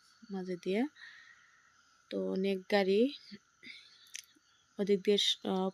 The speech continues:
পুরো শুকনো, শুধু ওই যে অল্প জায়গায় পানি আসছে। তো সবাই যাওয়ার পরে আমরা যেহেতু জানি না কো-, কোন দিক দিয়ে পানি বেশি না কম, তাই দাঁড়িয়ে দাঁড়িয়ে দেখতেছিলাম আমরা সবাই। তো লঞ্চ ওই ঘাট পেয়ে গেছে, আর ওদিক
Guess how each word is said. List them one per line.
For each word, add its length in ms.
পুরো 220
শুকনো, 640
শুধু 340
ওই 80
যে 140
অল্প 300
জায়গায় 360
পানি 280
আসছে। 340
তো 120
সবাই 440
যাওয়ার 280
পরে 300
আমরা 380
যেহেতু 420
জানি 300
না 160
কো-, 600
কোন 160
দিক 140
দিয়ে 200
পানি 280
বেশি 580
না 140
কম, 460
তাই 320
দাঁড়িয়ে 320
দাঁড়িয়ে 300
দেখতেছিলাম 540
আমরা 220
সবাই। 340
তো 80
লঞ্চ 400
ওই 260
ঘাট 140
পেয়ে 200
গেছে, 340
আর 140
ওদিক 280